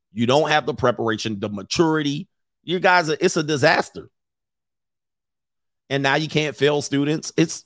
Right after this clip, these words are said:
man, I tell you, man, the, the public school education doesn't consider these factors,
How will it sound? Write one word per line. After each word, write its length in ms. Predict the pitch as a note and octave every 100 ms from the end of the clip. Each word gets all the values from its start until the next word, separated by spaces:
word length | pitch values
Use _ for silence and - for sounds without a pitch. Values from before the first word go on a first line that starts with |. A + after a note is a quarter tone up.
| -
man, 200 | C#3+ F#3
I 100 | C3
tell 200 | - E3+
you, 80 | C3
man, 200 | G2+ G2+
the, 200 | A#2+ A#2
the 160 | A2+ A2
public 300 | A2 F3 A3
school 200 | - F3
education 600 | E3+ D3 D#3+ F3+ D#3 A2 - _ _ -
doesn't 260 | D3 C#3+
consider 480 | B2+ A#2+ - G#3 D#3
these 260 | G#2+ G2+ -
factors, 520 | F#2+ F2+ - G2+